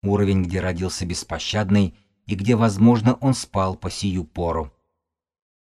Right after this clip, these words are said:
Тим шагнул из кабины наружу. Коридор оставался тёмным, пока он не вышел из лифта. В ответ на его появление сработали потолочные светильники. Здесь они в большинстве своём уцелели,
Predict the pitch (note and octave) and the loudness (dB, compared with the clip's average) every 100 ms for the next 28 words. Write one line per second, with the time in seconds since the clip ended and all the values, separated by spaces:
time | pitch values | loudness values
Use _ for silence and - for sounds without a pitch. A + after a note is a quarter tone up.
0 | - G2 A2+ - G#2+ G2 F#2+ F#2+ - - | -4 0 0 -2 -4 -2 -2 -4 -8 -10
1 | - F#2 E2 E2 E2 E2 D#2 D2+ D2 C#2+ | -8 -8 -6 -4 -4 -4 -6 -8 -10 -12
2 | _ _ _ _ _ _ _ _ _ _ | _ _ _ _ _ _ _ _ _ _
3 | F#2+ E2+ D#2 F2+ E2 - F2 E2+ - - | -8 -6 -4 -6 -6 -8 -6 -6 -8 -10
4 | - G2+ G#2 G2 - _ _ G2+ G2+ G2+ | -2 2 2 0 -4 _ _ -8 -6 -6
5 | - A2 A2+ A#2+ F#2+ - F#2 - F2+ E2 | 0 4 6 4 0 -8 -10 -8 -6 -8
6 | D#2+ - D2 - _ _ _ _ _ - | -10 -10 -14 -14 _ _ _ _ _ -8
7 | F2+ A2 G#2 C3 - A2 A2 A2+ A2 G2+ | -4 -4 -2 -2 2 2 4 2 2 0
8 | F#2+ A#2 A#2+ A2+ - G2 G2 G#2+ G#2 G2+ | 4 6 8 6 4 -4 -2 -2 0 -2
9 | - G2 F#2 G2 - - F#2+ - - G2+ | -4 -4 -2 -4 -4 -2 -2 -4 -10 -8
10 | E2+ D#2+ D#2 - C2+ _ _ _ _ F2+ | -6 -6 -6 -8 -14 _ _ _ _ -6
11 | F#2+ - F#2 F#2 E2 F#2 F#2+ - F#2+ F2 | -4 -2 -2 -2 -4 -4 -4 -6 -8 -8
12 | F2+ F2+ G2+ - A2 - G2 E2 D#2 | -6 -2 -2 -4 -6 -4 -4 -4 -6